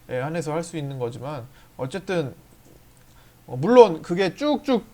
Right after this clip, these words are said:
올라간다고 말씀드리는 게 아니라, 적어도 아까 제가 저번에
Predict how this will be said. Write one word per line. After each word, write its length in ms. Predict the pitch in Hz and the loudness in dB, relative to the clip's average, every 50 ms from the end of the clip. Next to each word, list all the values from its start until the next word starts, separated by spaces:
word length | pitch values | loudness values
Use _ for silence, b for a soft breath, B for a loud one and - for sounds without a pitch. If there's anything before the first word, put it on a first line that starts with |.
| - | -4
올라간다고 680 | - 160 170 208 220 214 220 214 208 196 208 208 190 180 | 0 4 4 4 6 4 4 4 2 2 2 2 2 2
말씀드리는 560 | 151 131 135 135 - 185 180 180 190 190 190 | 2 0 0 0 -4 -6 -6 -4 -6 -6 -4
게 60 | 185 190 | -4 -2
아니라, 360 | 156 135 127 135 147 170 156 | -2 -2 -4 -4 -4 -4 -6
적어도 680 | - - 135 135 151 214 233 233 180 180 180 190 185 165 | -4 -4 -4 0 4 4 4 4 4 0 -2 -2 -2 -4
아까 180 | 165 156 - 156 | -6 -6 -10 -10
제가 300 | - - 147 139 147 135 | -8 -8 -6 -6 -6 -6
저번에 460 | 131 139 135 147 147 151 147 139 131 | -6 -6 -6 -4 -4 -4 -4 -6 -6